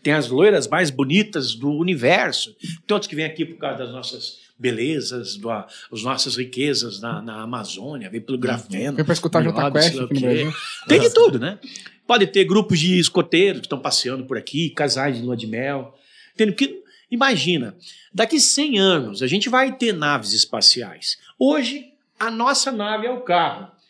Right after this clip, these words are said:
Speaker 1: Você quer andar, você quer dar um pulo no Pa-, Paranaguá, São Paulo, não sei o quê, Camboriú, Floripa, você vai de carro, pô, vai de
Speaker 2: Uhum.
Speaker 1: ônibus, né? Se você tem um carro, você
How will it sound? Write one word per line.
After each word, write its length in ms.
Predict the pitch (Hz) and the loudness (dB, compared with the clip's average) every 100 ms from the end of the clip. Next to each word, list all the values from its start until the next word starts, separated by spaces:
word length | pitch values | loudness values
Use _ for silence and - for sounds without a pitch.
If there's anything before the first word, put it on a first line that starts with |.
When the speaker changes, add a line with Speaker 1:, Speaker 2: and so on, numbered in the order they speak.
| _ _ | _ _
Speaker 1:
Você 260 | 170 170 214 | 2 2 2
quer 580 | 170 240 262 240 127 - | -2 2 2 2 -2 -6
andar, 420 | 165 165 135 127 | -2 0 2 0
você 140 | 117 147 | 0 -2
quer 160 | 180 | -4
dar 100 | 170 | -2
um 120 | 170 147 | -4 -4
pulo 540 | 160 185 202 185 160 | -2 0 2 2 0
no 200 | 151 139 | -4 -4
Pa-, 240 | 117 120 107 | 0 0 -2
Paranaguá, 720 | - 127 131 139 147 160 139 | -10 -10 -10 -6 -4 -4 -4
São 200 | - 127 110 | -6 -6 -6
Paulo, 400 | - 147 156 110 | -4 -4 -4 -10
não 80 | |
sei 180 | 98 107 | -10 -10
o 20 | |
quê, 240 | - 156 165 | -8 -4 -4
Camboriú, 400 | - 113 104 151 | -4 -8 -2 -4
Floripa, 320 | 139 139 196 - - - | -2 -4 -4 -12 -20 -18
você 140 | - 427 | -4 -4
vai 140 | - | -2
de 100 | 185 | -6
carro, 540 | - - - - 123 - | -4 -4 -2 -6 -8 -14
pô, 180 | - - | -16 -2
vai 120 | 113 120 | 0 2
de 100 | 220 | 2
Speaker 2:
Uhum. 60 | 147 - | 4 4
Speaker 1:
ônibus, 300 | 156 113 98 | 2 -2 -6
né? 160 | 123 190 - - | -2 -2 -4 -12
Se 140 | - 202 | -2 0
você 260 | 214 - | 2 0
tem 200 | 269 247 | 0 0
um 40 | 220 | 0
carro, 300 | 175 147 107 | 2 2 0
você 480 | 120 - 185 233 | -2 2 2 2